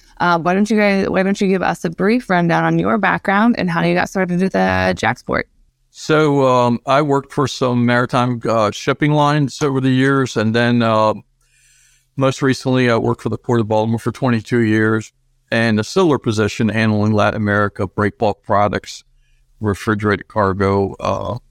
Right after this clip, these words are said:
Speaker 2: so, and then about ten years ago, I, uh, basically came for a position here in Jacksonville, which matched up to my exact things that I was doing in Baltimore, but in a bigger, slightly bigger port,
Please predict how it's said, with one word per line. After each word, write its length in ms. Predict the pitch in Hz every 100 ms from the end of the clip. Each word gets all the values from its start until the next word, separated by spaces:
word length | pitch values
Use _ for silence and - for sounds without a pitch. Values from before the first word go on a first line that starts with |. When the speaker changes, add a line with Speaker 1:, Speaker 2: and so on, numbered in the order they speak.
| _ _ _ _
Speaker 2:
so, 360 | - 104 101
and 200 | 107 113
then 360 | 117 117 117 110 _ _ _ _ _ _ 156
about 180 | 156
ten 180 | 156 139
years 220 | 131 127 113
ago, 420 | 110 104 104 -
I, 520 | 104 104 101 101 95
uh, 280 | 101 101 98 - _ _ _ _ _ -
basically 340 | 113 - 101
came 300 | - 110 104
for 240 | - 107
a 60 | 101
position 500 | 104 98 101 - 95
here 180 | 107 98
in 80 | -
Jacksonville, 640 | 123 120 - 113 113 104
which 360 | 101 90 - - _ _ _ -
matched 420 | 113 113 - 123
up 160 | - -
to 120 | 113
my 200 | 98 98
exact 540 | 98 110 101 98 - _ _ _ _
things 240 | - 107 -
that 120 | 104
I 40 |
was 160 | 98 98
doing 280 | 110 101 98
in 80 | 90
Baltimore, 600 | 104 107 107 104 110 101
but 280 | - 98
in 180 | 92 90
a 60 | 92
bigger, 340 | 104 101 98
slightly 340 | - 107 110 101
bigger 280 | 104 95
port, 360 | - 139 139